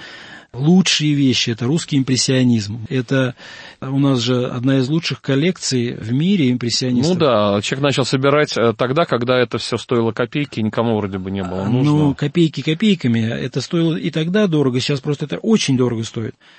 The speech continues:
Speaker 1: Но кто такие русские купцы? Это русские мужики, которые вот добились силой своего таланта и вложили своё состояние.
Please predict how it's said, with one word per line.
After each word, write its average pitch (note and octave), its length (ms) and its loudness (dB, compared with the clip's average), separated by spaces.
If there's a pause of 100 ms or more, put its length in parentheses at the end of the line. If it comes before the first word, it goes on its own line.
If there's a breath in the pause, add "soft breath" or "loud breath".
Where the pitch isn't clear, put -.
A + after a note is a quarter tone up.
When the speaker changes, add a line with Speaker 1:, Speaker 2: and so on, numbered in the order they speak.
(180 soft breath)
Speaker 1:
Но C#3 380 2
кто G#3+ 140 -4
такие D#3+ 300 0
русские C#3 260 -2
купцы? C3 300 -4
Это G3+ 140 -2
русские F3+ 360 -2
мужики, C#3+ 420 0
которые D3 560 -2
вот C#3 400 -6 (140)
добились E3 720 2
силой D#3 360 -2
своего C3 260 0
таланта G#3 640 0
и G3+ 220 -2
вложили D#3 420 -2
своё E3 220 -2
состояние. F3+ 760 -4